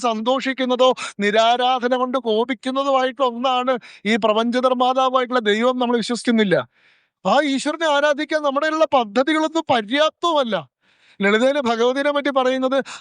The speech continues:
അനേക കോടി ബ്രഹ്മാണ്ട ജനനീന്ന. എന്താ, അനേക കോടി ബ്രഹ്മാണ്ടങ്ങളെ ജനിപ്പിച്ചവളേന്ന്. അവളുടെ കാലിന് ചോട്ടിലുള്ള പാദധൂളികളിൽ നിന്ന് അനേകായിരം പ്രപഞ്ചങ്ങൾ ഉയർക്കുകയും അടങ്ങുകയും ചെയ്യുന്നു എന്ന്.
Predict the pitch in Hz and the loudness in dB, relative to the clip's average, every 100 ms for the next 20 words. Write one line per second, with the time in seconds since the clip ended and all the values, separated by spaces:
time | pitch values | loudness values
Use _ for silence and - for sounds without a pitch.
0 | 185 196 247 277 294 285 269 285 311 262 | -4 0 0 0 -2 0 -2 -2 0 0
1 | 247 262 262 262 262 247 233 226 226 202 | 0 -2 -4 -2 -2 -2 -2 0 0 0
2 | 156 - - - 220 262 - - 190 214 | -4 -6 -20 -2 0 0 -2 -4 -2 0
3 | 247 277 294 294 277 294 311 269 240 247 | 0 0 -2 -2 0 0 0 -2 -2 0
4 | 277 277 294 294 302 294 247 247 294 269 | 0 2 0 0 -2 -2 -2 -4 -6 0
5 | 285 285 277 254 180 - - 214 247 226 | 0 2 0 0 -8 -12 0 2 2 2
6 | 226 240 269 302 285 277 254 285 285 277 | 2 2 0 -2 0 0 0 0 0 0
7 | 226 240 294 285 269 285 285 294 285 277 | 0 0 0 0 0 -2 -2 -2 -2 -2
8 | 269 302 302 - - 196 220 247 277 277 | -2 -2 -4 -8 -4 -2 2 0 2 0
9 | 285 285 294 285 262 262 277 269 285 294 | 0 0 -2 -2 -2 -2 -2 -4 -2 0
10 | 269 262 320 - 302 302 302 277 254 262 | 2 0 -2 0 2 2 2 0 0 -4
11 | 285 302 294 277 254 233 214 208 190 | -4 -4 -6 -8 -8 -8 -6 -4 -6